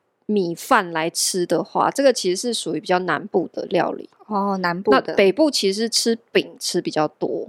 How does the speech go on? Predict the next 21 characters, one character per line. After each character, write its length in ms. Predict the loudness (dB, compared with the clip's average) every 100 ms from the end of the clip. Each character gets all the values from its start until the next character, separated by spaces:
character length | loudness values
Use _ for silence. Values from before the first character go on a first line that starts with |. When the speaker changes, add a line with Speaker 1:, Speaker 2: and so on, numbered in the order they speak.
| -12 -4
Speaker 2:
嗯。 500 | -2 0 0 0 4
Speaker 1:
对， 100 | 4
可 140 | 6
是 100 | 4
不 120 | 6
管 180 | 4 4
吃 180 | 0 0
哪 160 | 2
一 40 | 4
种， 160 | 2
他 160 | 2 0
们 100 | 0
是 160 | -6 0
真 140 | 0
的 60 | 2
蛮 200 | -2 -2
习 180 | -2
惯 180 | 0 2
用 180 | 2 -2
手 220 | -4 -8 -6
吃 320 | -6 -6